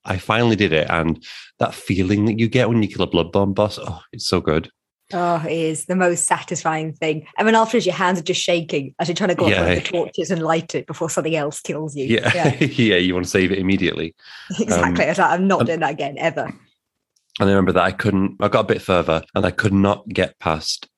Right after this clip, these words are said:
Speaker 1: Father Gascoigne. So I quit the game. And then I went back to it in, uh,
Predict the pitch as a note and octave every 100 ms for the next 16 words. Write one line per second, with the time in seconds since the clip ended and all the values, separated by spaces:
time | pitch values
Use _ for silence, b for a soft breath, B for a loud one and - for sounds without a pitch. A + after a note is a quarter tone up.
0 | - - F#2 E2+ E2 D#2+ D#2+ - - F#2
1 | G2 G2+ - b _ - F#2+ D#2 - F#2
2 | - - D#2+ D#2 D2 C2+ B B B F#2+
3 | F#2+ G#2 A#2+ D3 G2 F#2 - G2 E2+ E2
4 | F2 E2 D#2+ D#2+ D#2+ E2 E2+ E2+ D#2+ D#2
5 | D#2